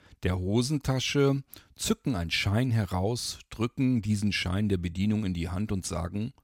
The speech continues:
"Stimmt so." Wenn unser Geldschein jetzt ein fünf Euro oder zehn Euro Schein war, dann schaut die Bedienung schön dumm aus der Wäsche. Gut, das kriegen wir nicht unbedingt mit, aber sie wird eventuell auch sagen,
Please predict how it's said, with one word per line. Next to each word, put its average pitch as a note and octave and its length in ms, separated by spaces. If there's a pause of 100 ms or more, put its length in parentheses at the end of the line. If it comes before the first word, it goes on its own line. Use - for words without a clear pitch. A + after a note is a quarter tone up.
(120)
"Stimmt - 560
so." - 240 (1200)
Wenn G2+ 140
unser A#2+ 300
Geldschein G#2+ 760
jetzt G2+ 240
ein G2 140
fünf - 420
Euro A#2 240
oder G#2+ 180
zehn G#3 380
Euro F#2 320
Schein F2+ 480
war, G2 340 (460)
dann F#2+ 160
schaut - 500
die G#2+ 120
Bedienung A2+ 440
schön A2+ 280
dumm A2 220
aus G2 200
der F2 280
Wäsche. G#2+ 340
Gut, G2 220
das F#2+ 120
kriegen A2 220
wir G2 80
nicht G2 220
unbedingt F2+ 360
mit, E3 220
aber C3 160
sie G#2+ 220
wird D#3+ 180
eventuell B2+ 680
auch A2+ 180
sagen, G#2 640